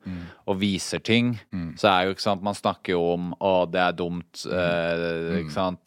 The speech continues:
Speaker 1: Mm.
Speaker 2: Eh, du tyster på, det er jo selvtysting,
Speaker 1: Mm. Ja.
Speaker 2: eller liksom sånn der type ting.
Speaker 1: Mm.
Speaker 2: Og du er jo, eh, det beste eksempelet på
Speaker 1: Mm.
Speaker 2: hva som skjer <laughs> hvis du,
Speaker 1: <laughs> Men jeg
Speaker 2: hvis du
Speaker 1: tror
Speaker 2: er
Speaker 1: jeg
Speaker 2: litt sløv med <laughs>
Speaker 1: Men jeg tror vi er, jeg vet ikke, jeg tror enten så er det fordi jeg er dum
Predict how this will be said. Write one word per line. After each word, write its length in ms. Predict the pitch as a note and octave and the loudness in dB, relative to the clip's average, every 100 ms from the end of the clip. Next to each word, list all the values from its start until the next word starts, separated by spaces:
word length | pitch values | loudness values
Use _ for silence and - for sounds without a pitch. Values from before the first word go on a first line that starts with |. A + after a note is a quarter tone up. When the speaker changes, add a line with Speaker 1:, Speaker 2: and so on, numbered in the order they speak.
| - | -10
Speaker 1:
Mm. 640 | F2+ F2 F2 E2+ E2+ E2+ | -4 0 0 0 0 -2
Speaker 2:
Eh, 40 | E2+ E2 | -6 -10
du 120 | F2 F2+ | -6 -4
tyster 380 | - G#2 - | 0 -2 -2
på, 200 | - - | -6 -6
det 60 | G#2 | 4
er 120 | G#2+ | 6
jo 60 | G#2+ | 4
selvtysting, 920 | - A2+ A2 F#2 F#2+ - G#2+ G#2+ F#2 | 4 4 4 0 -2 -2 2 2 2
Speaker 1:
Mm. 60 | G2+ | 0
Ja. 80 | G2 | -2
Speaker 2:
eller 220 | F#2+ G2 | 0 0
liksom 300 | G2 F#2+ G2+ | 0 -4 -6
sånn 160 | G2 G2+ | -4 0
der 120 | F#2+ | 0
type 220 | E2+ F#2 G2 | 0 -6 2
ting. 240 | D3 C#3+ A#2+ | 2 2 0
Speaker 1:
Mm. 280 | G#2+ F#2 F2 | 0 0 0
Speaker 2:
Og 120 | A#2 | 2
du 180 | A#2+ D#3+ | 4 6
er 260 | A2+ G2+ G#2 | 6 6 6
jo, 300 | A2+ A#2+ A#2 _ - - _ _ _ | 6 4 0 _ -20 -20 _ _ _
eh, 600 | - G2+ G2+ G2 G2 G2 | -2 0 2 2 2 0
det 260 | F#2+ A#2 B2 | -2 2 6
beste 220 | C3 - G#2+ | 6 4 2
eksempelet 520 | - A2+ G#2+ A2+ G#2+ | 4 2 4 4 6
på 80 | A#2 | 6
Speaker 1:
Mm. 40 | |
Speaker 2:
hva 200 | G#2+ G#2 | 6 6
som 160 | F#2+ A#2+ | 6 2
skjer 420 | A2 A2 A#2+ C#3+ | 4 6 8 6
<laughs> 840 | A#2 A#2 E3 B2 - - A#2 B2 B2 | 4 4 4 2 -4 -6 -2 2 2
hvis 160 | A#2 | 2
du, 160 | - C3+ | -2 -2
Speaker 1:
<laughs> 240 | - - | -2 2
Men 100 | F#3 E3 - - - - | 2 2 -8 -10 -8 2
jeg 0 | |
Speaker 2:
hvis 240 | B2 D#3+ - | 6 8 8
du 0 | |
Speaker 1:
tror 100 | D3+ | 8
Speaker 2:
er 100 | C3 | 8
Speaker 1:
jeg 80 | C3 | 8
Speaker 2:
litt 120 | C#3+ | 4
sløv 500 | - A2+ G#2+ C3 B2 | 4 6 8 8 4
med 280 | B2+ A#2+ B2 - | 4 4 4 2
<laughs> 320 | E3+ - - | 2 2 2
Speaker 1:
Men 120 | C#3+ | 0
jeg 20 | |
tror 160 | - D#3 | 2 4
vi 100 | D3+ | 4
er, 100 | D3 | 4
jeg 60 | C#3+ | 2
vet 140 | D3+ | 0
ikke, 120 | D3 | 0
jeg 100 | C3+ | 0
tror 220 | A#2 C#3+ A2+ | 0 -2 0
enten 260 | B2+ C#3 D3+ | -2 -2 0
så 120 | B2+ | 2
er 40 | A2+ | 2
det 100 | A2 | 2
fordi 240 | A2+ A2 | 4 4
jeg 220 | A2 A2 G2+ | 4 2 0
er 100 | G2+ | -2
dum 360 | F#2+ B2+ G3+ | 2 2 2